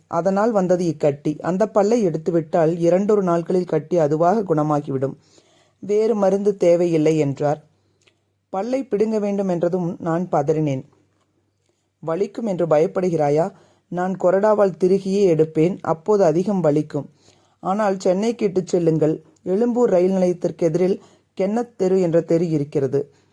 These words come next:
அங்கே பல்வைத்தியம் மட்டும் பார்க்கும் வெள்ளைக்காரர் ஒருவர் இருக்கிறார். அவரிடம் போனால் வலிக்காமல் மருந்து போட்டு எடுத்து விடுவார். இதோ இருக்கிற பட்டினந்தானே, போய்விட்டு வாருங்கள். அவர் பல்லை எடுக்கும்போது எறும்பு கடிக்கிற மாதிரி கூட இராது" என்று சொன்னார்.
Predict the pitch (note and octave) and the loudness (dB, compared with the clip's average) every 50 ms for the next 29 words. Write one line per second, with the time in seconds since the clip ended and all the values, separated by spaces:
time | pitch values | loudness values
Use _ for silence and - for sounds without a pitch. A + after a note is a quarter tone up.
0 | _ _ _ - F3+ F#3+ F#3 F#3+ F#3+ F#3+ - F#3 F#3 G#3+ A3+ B3 A#3+ A#3 A#3 A#3 | _ _ _ -8 -6 -4 -2 -2 -2 -2 0 0 0 2 2 0 0 -2 -2 -2
1 | A3 G3+ F#3 F3 D#3+ E3+ F#3+ F#3+ F#3 F3+ E3 D#3+ D#3 D#3 E3 E3 D#3 D3+ D3+ D#3+ | -2 0 0 0 0 -2 -2 -2 0 0 0 0 0 -2 -2 -2 0 0 2 2
2 | F3+ G#3+ G#3 - G3 F3+ E3+ D#3+ D3+ D3 C#3+ C#3+ D#3 D#3 D3+ C#3 C3+ C3 C#3 - | 0 0 0 0 0 2 2 4 4 2 2 2 2 0 0 0 -2 -2 -4 -6
3 | C3+ C3 C3 C3 - _ _ _ _ _ _ _ _ _ _ _ _ _ _ - | -4 -4 -4 -6 -8 _ _ _ _ _ _ _ _ _ _ _ _ _ _ -6
4 | F#3 G3 F#3 G3+ G3+ G3+ B3 B3 A3+ F#3+ G#3 G3 F#3+ G3 F#3+ F3 E3+ G#3+ - - | -4 -2 -2 -2 0 0 -2 -2 -2 0 0 0 0 0 0 0 0 -2 -4 -6
5 | - - - E3 D#3+ F3+ G3 F#3+ - G3+ F#3+ F#3+ G#3 A#3 B3 A3+ F#3 E3 E3+ F3 | -8 -2 0 0 2 0 0 -2 -2 -2 0 0 0 0 0 2 2 2 0 0
6 | F3 F3+ E3 E3 E3+ E3 D#3 - E3+ D#3 D3 D3 D3+ - D#3 C#3+ D3 C#3 C#3 C3+ | -2 -4 -2 -2 -2 -2 0 0 0 0 0 0 -2 -4 -4 -2 0 0 0 0
7 | C#3+ C#3+ D3 - _ _ _ _ _ _ _ _ _ _ _ _ _ - G3 G3 | 0 -2 -2 -6 _ _ _ _ _ _ _ _ _ _ _ _ _ -8 -4 -4
8 | B3+ D4 C#4+ A#3+ G3+ A3 - A#3 G#3+ G#3 - F3+ E3+ - G3+ G3 G3 F#3 E3+ E3 | -2 -2 -2 -2 -2 -4 -4 -4 -2 0 0 0 0 2 2 2 2 2 2 2
9 | E3 F3 E3+ D#3+ D#3+ - F#3+ G3+ G#3+ F#3+ F3+ D#3+ F3+ D3 D3+ D3 C#3+ C#3+ C#3+ C#3+ | 2 2 0 0 0 0 0 2 2 0 0 -2 0 2 2 2 2 2 2 0
10 | C3+ C3 - - - _ _ _ - E3 D#3+ E3+ E3 F3+ F3+ F3+ G3 G#3+ A3+ G#3 | 0 -2 -4 -10 -20 _ _ _ -4 -2 -2 -2 -2 0 0 0 0 2 2 2
11 | G3 F#3+ G3+ G3 G#3 G#3 G3 G3+ G#3+ G#3 A#3+ G#3+ F#3+ G#3 F#3 F#3+ F#3+ F#3+ F#3+ F3+ | 2 2 0 0 -2 -2 2 2 2 2 2 2 2 2 2 2 0 -2 0 -2
12 | E3+ E3+ E3+ - F3+ F3 E3 E3 E3 E3 D#3 D#3 D#3 D#3 - G3+ G#3+ A3+ G3+ E3+ | -2 -2 -4 -4 -2 0 0 0 0 0 0 0 -2 -2 0 0 0 2 2 2
13 | D#3+ D#3+ D#3 D#3 D#3 D#3 D3+ C#3+ C#3+ C#3 D3 D#3 D3+ - C#3+ C3+ C3+ C3+ C3+ - | 4 4 4 2 2 0 -2 -2 -2 -4 -6 -8 -8 -8 -10 -8 -8 -8 -10 -12